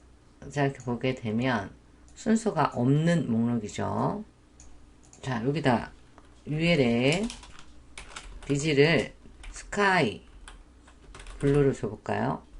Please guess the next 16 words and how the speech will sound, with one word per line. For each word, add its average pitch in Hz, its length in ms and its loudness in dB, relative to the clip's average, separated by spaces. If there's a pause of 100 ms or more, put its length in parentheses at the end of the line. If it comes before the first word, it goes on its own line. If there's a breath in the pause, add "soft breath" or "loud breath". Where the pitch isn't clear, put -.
(360)
한 240 240 4
줄을 233 240 2
다 120 180 -2
차지하는 170 540 -2
걸 110 180 -2
확인할 156 320 -6
수 143 140 -6
있죠. 120 720 -4
자, - 160 -14 (600 loud breath)
유엘, 139 560 4 (800)
리스트, - 760 -8 (960)
비지를, 147 580 2 (1900)
자, - 260 -10
이렇게 131 480 -2
보시게 127 340 -4
되면 117 500 0